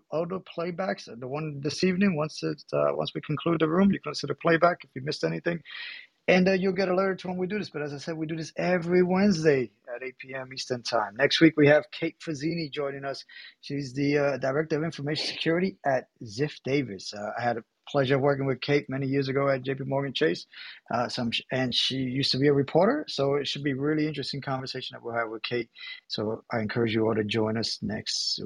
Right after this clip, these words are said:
week. Uh, so Bob, you've given a lot of advice, and you kinda touched upon this a little bit, so I don't wanna get too repetitive here, but, you know, I usually ask, like, if there was one piece of advice that you would share with the younger you, what is it and why? And I think you've touched upon it a little bit, but if you wanted to expand up,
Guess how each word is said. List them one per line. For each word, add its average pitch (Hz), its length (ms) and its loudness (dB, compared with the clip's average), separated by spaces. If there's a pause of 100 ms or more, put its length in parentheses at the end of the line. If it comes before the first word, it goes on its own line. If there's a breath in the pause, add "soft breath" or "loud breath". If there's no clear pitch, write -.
(120)
week. 104 280 -4 (520 loud breath)
Uh, 135 200 8
so 180 140 6
Bob, 202 340 6 (320 soft breath)
you've 165 260 -4
given 247 440 -2
a 170 100 -2
lot 170 240 0
of 165 100 -2
advice, 156 440 -2
and 151 140 -8
you 156 160 -10
kinda 226 220 -4
touched 196 320 -6
upon 151 300 -4
this 147 160 -2
a 139 60 -4
little 151 200 0
bit, 135 120 -2
so 139 120 -6
I 143 40 -2
don't 175 140 -4
wanna 175 280 -4 (180)
get 143 240 -4
too 254 160 -2
repetitive 131 480 2
here, 120 220 2
but, 123 240 -2 (320 loud breath)
you 170 80 2
know, 202 60 6
I 208 60 8
usually 233 440 4
ask, 185 360 -2 (180)
like, 147 160 -4 (140)
if 151 140 -6
there 170 120 0
was 147 120 -2
one 170 180 -2
piece 170 220 -8
of 151 100 -6
advice 147 340 -2
that 139 120 -6
you 139 120 -4
would 135 140 -2
share 147 280 0
with 139 180 -2
the 127 80 -6
younger 143 360 0
you, 120 260 -2
what 135 240 -2
is 127 160 4
it 120 100 0
and 113 120 -4
why? 123 260 2
And 117 80 -4
I 120 60 -6
think - 220 -4
you've 311 180 0
touched - 280 -2
upon 139 280 -4
it 127 80 -6
a - 20 -6
little 117 180 -4
bit, 110 160 -4
but 120 120 -2
if 123 120 -14
you 131 80 -18
wanted 160 260 4
to 160 60 6
expand 151 460 0
up, 139 120 -2